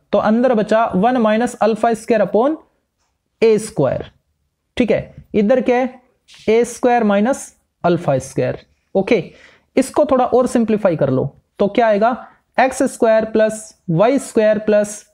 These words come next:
जेड स्क्वायर into ए स्क्वायर माइनस अल्फा स्क्वायर, नीचे ए स्क्वायर, इधर ए स्क्वायर माइनस अल्फा स्क्वायर। ठीक है,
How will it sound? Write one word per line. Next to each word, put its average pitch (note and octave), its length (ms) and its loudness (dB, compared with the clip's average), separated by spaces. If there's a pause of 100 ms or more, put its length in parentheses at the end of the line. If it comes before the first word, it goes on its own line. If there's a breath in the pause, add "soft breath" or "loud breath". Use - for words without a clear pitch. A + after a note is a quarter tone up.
(260)
जेड A3+ 400 0
स्क्वायर A#3+ 380 0
into F#3+ 380 0 (1300)
ए C4 180 4
स्क्वायर B3+ 280 -2
माइनस G#3+ 300 0
अल्फा D#3 300 0
स्क्वायर, C#3 420 -4 (1500)
नीचे G#3 340 0 (600)
ए F3+ 180 0
स्क्वायर, C#3 560 -4 (840)
इधर A3 380 0 (400)
ए A3+ 260 0
स्क्वायर A3+ 360 0
माइनस F#3+ 500 -2 (280)
अल्फा B3 320 0
स्क्वायर। A3+ 440 -2 (380)
ठीक B3 120 -2
है, D3+ 260 -4